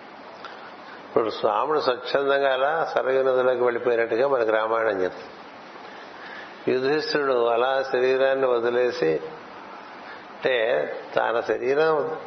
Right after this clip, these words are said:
తన్ని, తన శరీరం వదులుతున్నప్పుడు తనకు గుర్తున్నవాడు ఎవరయ్యా అంటే వాడు పూర్ణమైన ధర్మాత్ముడే అలా ఉండగల, అందరూ ఉండలేరు. ఏవో కొన్ని మంచి పనులు చేశాడు కాబట్టి అని ఉండదు.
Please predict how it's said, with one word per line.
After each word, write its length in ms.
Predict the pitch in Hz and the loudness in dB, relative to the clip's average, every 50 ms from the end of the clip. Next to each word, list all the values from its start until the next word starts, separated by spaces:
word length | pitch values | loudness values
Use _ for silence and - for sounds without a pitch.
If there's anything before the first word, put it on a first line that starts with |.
| - - | -4 -2
తన్ని, 420 | 113 117 117 123 123 123 120 117 107 - - - - - - - - - | -2 0 0 0 2 2 2 0 -2 -4 -10 -14 -14 -16 -18 -18 -4 -2
తన 140 | 113 113 120 | 0 0 2
శరీరం 420 | 113 - 110 110 120 127 139 147 147 | 2 0 0 2 2 2 2 2 2
వదులుతున్నప్పుడు 720 | 139 135 135 143 139 131 139 139 139 139 135 135 139 131 | 2 2 2 0 2 0 0 2 2 2 2 0 0 0
తనకు 300 | 135 135 127 127 120 120 | 2 2 2 2 2 2
గుర్తున్నవాడు 840 | 113 110 120 117 - - 139 131 131 127 123 120 120 120 123 127 | 2 2 0 0 0 0 2 2 2 2 2 2 2 2 4 4
ఎవరయ్యా 420 | 123 113 113 117 127 131 127 120 | 4 4 4 4 4 4 4 4
అంటే 200 | 117 117 120 143 | 2 2 2 2
వాడు 220 | 143 131 117 110 110 | 2 2 2 0 0
పూర్ణమైన 680 | - - - 117 113 120 127 127 139 135 127 123 127 | -2 -2 0 0 2 0 2 2 2 2 2 2 2
ధర్మాత్ముడే 720 | 123 104 98 101 104 107 110 117 113 110 - - 120 107 117 | 2 2 0 0 0 0 0 0 0 -2 -2 0 2 4 4
అలా 160 | 123 120 117 | 4 4 2
ఉండగల, 400 | 107 98 95 95 90 85 95 95 | 0 0 -2 -2 -4 -4 -6 -6
అందరూ 300 | - - - 123 123 120 | -8 -6 -2 0 0 2
ఉండలేరు. 360 | 104 98 101 - - - - - - - - - - - - - - - - - - - - - - - - - - - - - - - - - - - - - - - - - - - - - - - - - - - - - - - - - - - - - - 139 | 0 -2 -6 -8 -10 -12 -14 -16 -12 -10 -10 -10 -12 -16 -18 -18 -18 -18 -18 -18 -18 -18 -18 -18 -18 -18 -18 -18 -18 -18 -18 -18 -18 -18 -18 -18 -18 -18 -18 -18 -18 -18 -18 -18 -18 -16 -16 -16 -16 -16 -16 -16 -16 -16 -16 -16 -16 -16 -18 -18 -16 -16 -6 -2 0 0
ఏవో 100 | 147 143 | 0 0
కొన్ని 320 | - - 127 131 135 139 | 0 0 0 2 2 2
మంచి 320 | 139 139 139 139 139 139 143 | 2 2 2 0 0 -2 0
పనులు 240 | 147 151 151 151 147 | 2 2 2 2 2
చేశాడు 480 | 131 139 139 139 135 - 147 139 139 | 2 2 2 2 2 2 2 2 2
కాబట్టి 440 | 127 131 135 135 131 135 135 127 139 | 4 4 2 2 2 0 2 2 2
అని 100 | 131 127 | 2 2
ఉండదు. 340 | 127 123 127 123 110 90 | 2 2 0 0 0 -2